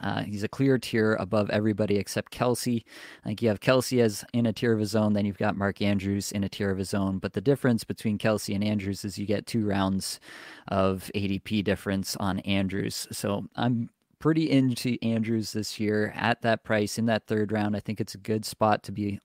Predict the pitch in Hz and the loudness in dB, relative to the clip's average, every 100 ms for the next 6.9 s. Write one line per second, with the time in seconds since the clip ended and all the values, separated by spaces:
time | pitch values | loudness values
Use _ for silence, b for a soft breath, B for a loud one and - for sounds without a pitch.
0 | - 113 110 - 101 107 - 98 107 104 | -8 -2 -2 0 0 0 0 0 2 0
1 | B B B B B - 107 104 101 - | B B B B B -6 0 2 2 2
2 | 127 139 131 120 107 110 110 101 104 104 | 2 6 6 6 6 6 6 4 2 2
3 | 101 98 - - 107 - 104 - 101 104 | 0 -2 -4 -2 -2 -2 -6 -4 -2 2
4 | 101 95 101 95 98 101 95 98 98 98 | 2 0 -2 -2 -2 0 -2 -2 0 -2
5 | - 101 - 101 98 98 101 101 92 104 | -2 -6 -4 -2 0 0 0 0 0 -2
6 | 98 98 101 101 - 101 95 98 | -4 -2 -2 -4 -4 -4 -2 -4